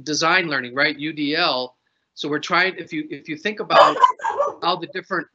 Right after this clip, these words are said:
learners are gonna wanna be included in that experience, how do you design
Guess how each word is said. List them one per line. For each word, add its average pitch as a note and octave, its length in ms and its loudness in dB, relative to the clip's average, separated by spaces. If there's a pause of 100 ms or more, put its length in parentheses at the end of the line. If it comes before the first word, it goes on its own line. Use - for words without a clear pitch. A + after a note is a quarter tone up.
(580)
learners E3+ 760 2
are D3+ 200 2
gonna D3+ 420 -2 (280)
wanna E3 200 0
be E3+ 120 -2
included G3+ 480 0
in D#3+ 240 -4
that D3+ 140 2
experience, D#3 640 -2
how F#3 120 0
do F#3+ 80 -6
you F3 120 -4
design D#3+ 540 -2